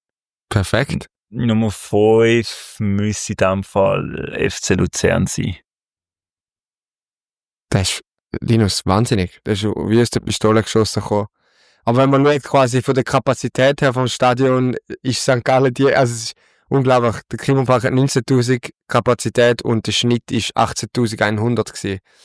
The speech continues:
Speaker 1: Also <laughs> wirklich so,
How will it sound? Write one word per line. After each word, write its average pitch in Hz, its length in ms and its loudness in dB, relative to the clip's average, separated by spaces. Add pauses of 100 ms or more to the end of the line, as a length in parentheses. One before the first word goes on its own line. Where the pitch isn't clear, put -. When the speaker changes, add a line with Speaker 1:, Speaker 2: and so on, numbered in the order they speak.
(520)
Speaker 1:
Also 120 280 2
<laughs> 151 1300 -2
wirklich 151 560 -2
so, 131 600 4